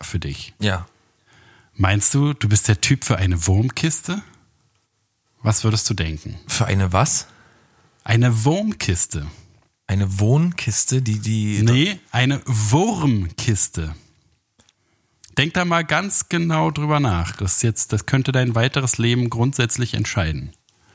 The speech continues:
Speaker 1: Beeinflussen.
Speaker 2: Ob ich der Typ für eine Wurmkiste bin?
Speaker 1: Was stellst du dir unter einer Wurmkiste vor?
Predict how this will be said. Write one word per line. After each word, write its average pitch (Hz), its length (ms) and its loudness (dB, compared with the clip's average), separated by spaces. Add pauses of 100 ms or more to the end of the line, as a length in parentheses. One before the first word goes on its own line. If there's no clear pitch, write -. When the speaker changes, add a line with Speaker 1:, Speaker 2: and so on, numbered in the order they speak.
(640)
Speaker 1:
Beeinflussen. 85 680 0 (320)
Speaker 2:
Ob 113 100 2
ich 120 120 2
der 117 200 0
Typ - 240 0
für - 160 -2
eine 104 420 -2
Wurmkiste 120 1200 0
bin? 87 320 -8 (540)
Speaker 1:
Was 110 260 0
stellst 147 320 0
du - 20 -2
dir 135 160 0
unter 117 140 -2
einer 104 400 2
Wurmkiste 113 840 2
vor? 71 380 -10